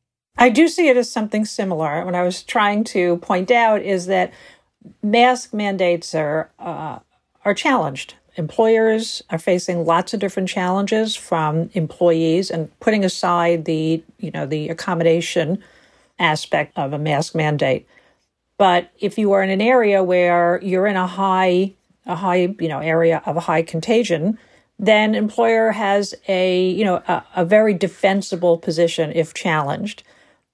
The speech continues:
If not, and you just want to say it is part of a, a uniform, I still think you can have a mask mandate.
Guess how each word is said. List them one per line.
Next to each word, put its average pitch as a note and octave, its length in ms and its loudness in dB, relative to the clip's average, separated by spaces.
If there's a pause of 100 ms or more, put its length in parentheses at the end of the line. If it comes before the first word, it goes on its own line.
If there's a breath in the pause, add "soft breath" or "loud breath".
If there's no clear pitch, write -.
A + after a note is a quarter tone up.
(160)
If G3 320 4
not, G#3 560 2
and F3+ 160 -4
you F#3 220 0
just G3 260 -2
want F3+ 280 -2
to E3+ 600 2
say F3 340 0
it E3+ 120 -2
is E3 160 0
part F3 340 0
of E3+ 160 -4
a, D#3+ 380 0 (360)
a F#3 100 -2
uniform, F#3 920 2 (580)
I - 40 -12
still G#3 320 2
think G#3+ 320 0
you F#3+ 120 0
can F3 100 2
have E3+ 160 0
a E3+ 80 2
mask E3+ 340 2
mandate. G3 640 2